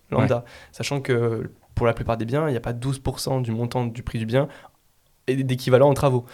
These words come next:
Speaker 2: Ouais, tout à
Speaker 1: Euh,
Speaker 2: fait.
Speaker 1: donc, euh, c'est hyper intéressant de, d'a-, d'avoir cette analyse-là et d'avoir cette finesse, euh, qu'on peut avoir, euh, du coup, chez, chez, chez Green Living.
Speaker 2: Et puis l'idée, c'est, euh, tu vas faire la réno énergétique, tu viens améliorer tout ça. Euh,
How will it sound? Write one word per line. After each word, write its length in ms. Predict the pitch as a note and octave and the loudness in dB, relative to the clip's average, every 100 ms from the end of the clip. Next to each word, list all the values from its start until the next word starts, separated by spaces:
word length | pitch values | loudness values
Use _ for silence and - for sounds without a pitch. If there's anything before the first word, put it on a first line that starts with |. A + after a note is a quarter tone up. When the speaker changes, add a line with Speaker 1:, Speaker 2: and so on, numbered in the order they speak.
| A#2+ | 2
Speaker 2:
Ouais, 180 | A2+ G#2 | 4 4
tout 80 | |
à 40 | A2+ | 4
Speaker 1:
Euh, 80 | A#2 | 4
Speaker 2:
fait. 120 | A#2+ | 2
Speaker 1:
donc, 320 | A#2+ B2+ - | 2 2 2
euh, 140 | - | 2
c'est 240 | - - B2+ | 0 0 0
hyper 400 | - C3 D3+ C#3+ | 0 2 4 6
intéressant 500 | C3 C3 A#2+ D3 D3+ | 4 2 -2 -2 0
de, 300 | C3 A#2 A2+ | 0 0 0
d'a-, 180 | A2+ A2 | -2 0
d'avoir 260 | A#2 C3 | 0 0
cette 180 | C3 B2+ | -2 -4
analyse-là 480 | A2+ A2+ A2 C3+ D#3+ - - - | -2 -2 0 -2 -2 -8 -20 -12
et 60 | B2+ | -6
d'avoir 180 | A#2+ A#2+ | -4 -4
cette 160 | C3 | -8
finesse, 420 | - C3+ C3 B2+ B2 | -8 -4 -4 -4 -4
euh, 200 | A2 G#2+ C#3 - _ _ - | -6 -6 -10 -18 _ _ -8
qu'on 140 | A#2 | -4
peut 120 | A#2+ | 0
avoir, 260 | A#2 B2 B2+ | 0 0 -2
euh, 40 | |
du 120 | A2 - | -6 -8
coup, 100 | C3 | -6
chez, 320 | A#2+ A2 C3+ | -4 -6 -8
chez, 200 | - A#2 | -10 -8
chez 120 | - | -6
Green 140 | A#2+ A#2+ | -2 -2
Living. 280 | A2+ A2 - | -2 -6 -6
Speaker 2:
Et 60 | G2+ | -6
puis 140 | - | -4
l'idée, 300 | G#2 G#2+ C3+ | -4 -2 -4
c'est, 220 | B2+ A2 G2+ | -2 0 0
euh, 440 | F#2 F2 E2+ G1+ - - - - | 0 -2 -4 -6 -8 -10 -10 -12
tu 100 | - G2+ | -2 -2
vas 60 | |
faire 140 | G#2 G#2 | 2 4
la 80 | |
réno 200 | G2 G2+ | 4 2
énergétique, 520 | G2 F#2+ G2 F2+ C#3 - | 0 -2 -4 -6 -10 -10
tu 120 | G2+ | -4
viens 140 | F#2+ | 0
améliorer 360 | F#2 F#2+ G2 F#2+ | 2 2 0 -2
tout 100 | G2 | -4
ça. 400 | - A#2 C#3+ C#3 | 0 0 0 -2
Euh, 460 | F#2+ F2+ F2 E2+ | -2 0 0 -2